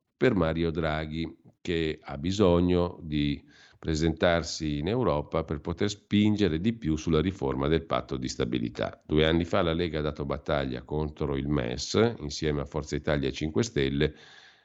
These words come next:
È difficile che quella posizione possa cambiare, ricorda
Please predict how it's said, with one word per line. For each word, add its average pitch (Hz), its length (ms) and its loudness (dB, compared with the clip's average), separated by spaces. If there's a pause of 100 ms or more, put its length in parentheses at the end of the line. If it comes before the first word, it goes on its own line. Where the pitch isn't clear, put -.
(140)
È 104 140 4
difficile 78 640 0
che 78 100 -8
quella 76 240 2
posizione 67 720 -4
possa 62 720 -6
cambiare, 71 720 2
ricorda 71 680 2